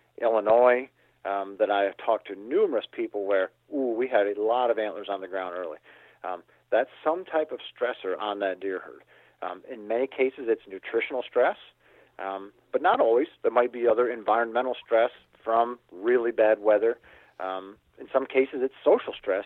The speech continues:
just from way too many deer in a confined area. So, but at least we know for sure it's a stress to that deer herd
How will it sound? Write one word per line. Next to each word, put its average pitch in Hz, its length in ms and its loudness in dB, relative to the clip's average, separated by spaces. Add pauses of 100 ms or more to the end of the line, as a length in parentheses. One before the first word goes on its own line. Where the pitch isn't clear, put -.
just 117 220 -10
from 113 220 -6
way 202 320 2
too - 160 -6
many 123 180 -4
deer 135 320 -4
in 117 160 -12
a 113 160 -8
confined 95 480 -10
area. 104 260 -2 (440)
So, 92 180 -4 (220)
but 107 100 -2
at 107 100 -2
least 143 220 2
we 147 80 0
know 127 180 2
for 98 120 -10 (100)
sure 156 260 2
it's - 200 -6
a 98 80 -12 (120)
stress 143 280 4
to 160 80 -4
that 135 180 6
deer 123 200 4
herd 117 240 2